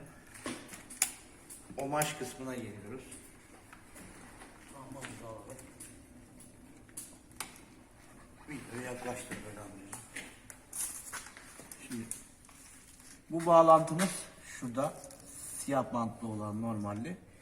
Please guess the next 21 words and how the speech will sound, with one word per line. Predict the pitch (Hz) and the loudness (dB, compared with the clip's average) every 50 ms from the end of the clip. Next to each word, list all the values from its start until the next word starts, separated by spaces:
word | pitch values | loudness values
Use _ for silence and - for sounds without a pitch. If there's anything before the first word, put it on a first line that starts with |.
| - - - - - - - | -20 -20 -20 -20 -18 -8 -2
airbag | - 147 156 151 147 139 147 143 - | 0 2 4 4 4 2 2 0 2
modülümüze | 139 139 135 127 131 127 127 127 123 117 131 | 2 2 2 4 4 4 4 4 4 2 2
gidiyor. | 120 110 98 104 120 139 143 - - - - - - - - - - - - - - - | 0 0 0 -2 -2 -4 -4 -8 -12 -16 -18 -18 -18 -18 -18 -16 -16 -16 -12 -8 -6 -2
Omaj | 131 139 156 170 175 - - | 0 2 4 4 4 4 2
kısmına, | - - - - - 117 107 113 | 0 0 0 0 2 2 2 4
ö-, | 113 120 139 139 - | 4 4 4 4 2
ötecek | 143 131 - 127 139 160 147 | 0 -2 2 4 6 6 8
şekilde | - - 131 117 120 120 117 117 110 | 8 6 4 2 2 2 2 2 2
değil, | 113 110 113 - 120 | 2 0 0 0 0
omaj | 139 156 160 156 139 | 2 4 4 4 4
ölçüm | 139 143 135 - - 165 156 | 4 2 2 2 0 -2 -4
kısmına | - - - - - 135 131 127 | -4 -4 -4 -4 -2 -2 0 0
geliyoruz | 120 123 156 160 156 143 127 120 113 110 | 2 2 4 4 4 4 4 4 2 0
arkadaşlar. | 107 101 95 120 113 110 95 - - 170 170 - - - - - - - - - - - - - - - - - - - - - - - - - - - - - - - - - - - - - - - - - - - - - - - - - - - - - - - - - - - | -2 -4 -4 -4 -4 -4 -4 -4 -4 -4 -4 -4 -6 -14 -18 -18 -20 -20 -20 -20 -20 -20 -20 -20 -20 -20 -20 -20 -20 -20 -20 -20 -20 -20 -20 -20 -20 -20 -20 -20 -20 -20 -20 -20 -20 -20 -20 -20 -20 -20 -20 -20 -20 -20 -20 -20 -20 -20 -20 -18 -18 -20 -20 -20 -20 -20 -20 -18 -14 -12
İki | 127 - 170 | -6 0 2
ucumuzu | 160 143 123 135 127 123 113 113 107 | 2 4 4 2 2 2 2 0 0
bağlıyoruz. | 117 127 139 143 143 139 135 139 156 - - - - - - - - - - - - - - - - - - - - - - - - - - - - - - - - - - - - - - | 2 2 4 4 6 6 4 4 2 -2 -6 -10 -10 -12 -12 -12 -14 -14 -16 -16 -16 -16 -16 -16 -16 -18 -18 -20 -20 -20 -16 -14 -8 -4 -2 -2 -2 -2 -2 -4 -4 -4 -4 -4 -2 4 8
Şöyle | 165 180 165 170 165 | 10 12 12 12 12
bir | 170 165 | 12 10
omaj | 160 151 151 151 139 131 | 10 10 10 10 10 8
alıyoruz. | 127 117 110 110 110 101 - | 8 6 6 6 4 4 2